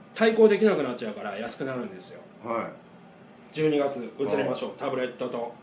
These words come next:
Speaker 2: よし。
Speaker 1: iPhoneでもいいですよ。iPhoneフォーエス
Speaker 2: やろう。
Speaker 1: がいいのか？ファイブか？うん？
Speaker 2: いや、<laughs> あ、そう。テンション上がりすぎてないですか、小林さん、ちょっ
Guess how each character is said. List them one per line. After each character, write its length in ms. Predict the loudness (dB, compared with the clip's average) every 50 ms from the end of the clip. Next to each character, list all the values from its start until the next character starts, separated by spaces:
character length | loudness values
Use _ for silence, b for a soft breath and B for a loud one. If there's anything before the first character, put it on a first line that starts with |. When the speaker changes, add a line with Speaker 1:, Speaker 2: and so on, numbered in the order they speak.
| -20 -20 -20 -10 -6
Speaker 2:
よ 140 | -6 -4
し。 280 | -4 -4 -6 -8 -10 -6 0
Speaker 1:
iPhone 400 | 6 8 8 8 10 10 8 8
で 60 | 8
も 80 | 6 4
い 40 |
い 40 | 2
で 60 | 2
す 60 | 2 -2
よ。 80 | -6 -6 -10 -6
iPhone 500 | -2 0 0 0 2 2 2 2 2 -2 -2 0
フ 140 | 2 2 4
ォ 40 | 2
ー 40 |
エ 40 | 0
ス 100 | 0 -2 -4 -6 -6 -6
Speaker 2:
や 100 | -8 -4
ろ 20 |
う。 40 | 0
Speaker 1:
が 80 | 2 2
い 100 | 4 4
い 20 |
の 100 | 2 2
か？ 200 | 0 -2 -4 -4 -8 -16 -20 -20 -20 -20 -10 -2
フ 60 | 0
ァ 80 | 0 2
イ 40 | 2
ブ 80 | 0
か？ 160 | -4 -6 -8 -10 -14 -20 -20 -20 -20 -20 -20 -20 -20 -20 -20 -20 -20 -6 -2
う 60 | 0
ん？ 140 | 0 0 -2 -6 -12 -6 -2
Speaker 2:
い 40 | 2
や、 260 | 4 4 4 4 2
<laughs> 720 | 0 -4 -6 -8 -2 2 4 6 6 6 4 2 0 0 2
あ、 140 | 2 4 4
そ 400 | 4 4 4 4 6 4 2 -2
う。 760 | -6 -12 -12 -12 -12 -12 -10 -10 -10 -10 -10 -12 -18 -18 -2
テ 140 | 0 0 2
ン 40 | 4
シ 80 | 6
ョ 40 | 6
ン 40 | 6
上 60 | 8
が 80 | 6 6
り 60 | 4
す 120 | 2 0
ぎ 80 | 0 2
て 60 | 2
な 60 | 2
い 20 | 0
で 60 | 0
す 80 | -4 -4
か、 60 | -6
小 120 | -4 -4
林 200 | -4 -4 -6 -6
さ 60 | -10
ん、 40 | -14
ち 80 | -14 -14
ょ 20 |
っ 40 | -16